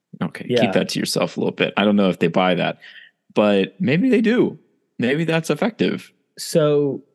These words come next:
Speaker 2: do we think the best move for Austin and Dee,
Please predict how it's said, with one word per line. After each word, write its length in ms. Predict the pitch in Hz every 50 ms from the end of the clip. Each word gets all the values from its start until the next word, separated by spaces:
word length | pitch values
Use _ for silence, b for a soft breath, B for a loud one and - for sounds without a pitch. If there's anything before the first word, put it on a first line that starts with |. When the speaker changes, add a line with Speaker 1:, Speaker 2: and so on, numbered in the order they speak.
| - 147
Speaker 2:
do 180 | - 156 151
we 220 | 151 175 202 220 220
think 560 | 214 - 165 135 120 110 107 - - - _ _ _ _ _ _ _ _ _ _ _ _ _ _ _ _ _ _ _ _ -
the 80 | 139
best 520 | 123 131 156 160 175 180 180 - - - 151
move 500 | 143 147 147 147 139 135 131 127 127 127
for 800 | - - - 127 120 120 120 120 120 120 117 113 113 113 127 - _ _ _ _ _ _ _ _ _ _ _ _ _ _ _ _ _ _ _ _ _ _ _ _ _ _ _ _ _ _ _ _ _ _ -
Austin 420 | - 131 135 147 143 - - 165 147
and 120 | 139 131
Dee, 540 | 127 127 120 113 107 107 107 110 113 131 135